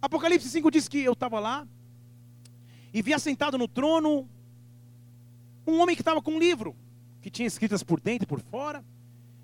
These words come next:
E o li-, volta lá, por favor. E o livro tinha sete selos. Quantos selos? Quantos selos? Quantos selos? Muito bem. Naquela época, vou te explicar rapidinho, o rolo representava a escritura de um imóvel.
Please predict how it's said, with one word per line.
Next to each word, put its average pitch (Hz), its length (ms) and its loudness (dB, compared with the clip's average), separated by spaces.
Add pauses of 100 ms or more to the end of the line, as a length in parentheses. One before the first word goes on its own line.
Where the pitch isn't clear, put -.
(140)
E - 60 -2
o 294 80 2
li-, 269 100 -6 (180)
volta 185 200 0
lá, 175 80 -2
por - 80 -6
favor. 147 260 -2
E 226 140 0
o - 20 2
livro 320 440 2 (920)
tinha 254 220 -4
sete - 240 -2
selos. 180 540 -4
Quantos 254 220 -2
selos? 262 460 -2 (880)
Quantos - 240 4
selos? 254 500 0 (640)
Quantos 277 240 2
selos? 269 520 2 (600)
Muito 285 160 -8
bem. 151 240 -6 (1160)
Naquela 381 360 -2
época, 254 300 -4
vou 208 140 -10
te - 120 -20
explicar 185 340 -8
rapidinho, 170 460 -6 (1040)
o 214 100 0
rolo 277 320 6
representava 240 600 -2
a - 0 -
escritura 226 540 -4
de 180 120 -10
um 226 60 -6
imóvel. 185 420 -4